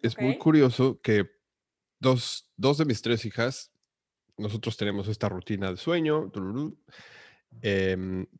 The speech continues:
Speaker 1: para mí el objetivo es que se duerman ellas solas, ¿no? Por ahora
Speaker 2: Ujú,
Speaker 1: tenemos,
Speaker 2: súper.
Speaker 1: por ahora tenemos que estar con ellas un poquito y yo medio les hago un masajito. Entonces, dos de ellas en veinte minutos o menos están, muer-,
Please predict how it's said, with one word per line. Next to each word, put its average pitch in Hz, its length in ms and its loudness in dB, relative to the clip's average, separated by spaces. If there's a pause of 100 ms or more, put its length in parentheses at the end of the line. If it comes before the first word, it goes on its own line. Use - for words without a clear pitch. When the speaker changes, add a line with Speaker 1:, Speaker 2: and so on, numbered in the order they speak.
(140)
Speaker 1:
para 107 180 4
mí 131 120 4
el 151 100 6
objetivo 117 380 2
es 117 80 -2
que 117 120 -2
se 101 100 0
duerman 98 300 2
ellas 95 240 2
solas, 98 760 0
¿no? 90 280 -8 (720)
Por 92 220 0
ahora 101 280 6
Speaker 2:
Ujú, - 100 0
Speaker 1:
tenemos, 104 500 2
Speaker 2:
súper. - 240 -12 (100)
Speaker 1:
por 95 160 0
ahora 104 200 2
tenemos 101 340 -2
que - 60 -6
estar 98 220 -4
con 98 160 -4
ellas 95 220 -2
un 92 80 -8
poquito 131 520 -2
y 107 80 0
yo 101 120 2
medio 98 240 0
les 87 180 -8
hago 90 180 -8
un 90 80 -10
masajito. 104 1040 -4 (440)
Entonces, - 260 -6
dos 175 180 2
de 175 140 8
ellas 165 300 4
en 113 160 0
veinte 143 260 0
minutos 123 500 -2 (160)
o - 80 -8
menos 127 480 -2 (240)
están, 98 380 -8 (480)
muer-, - 220 -10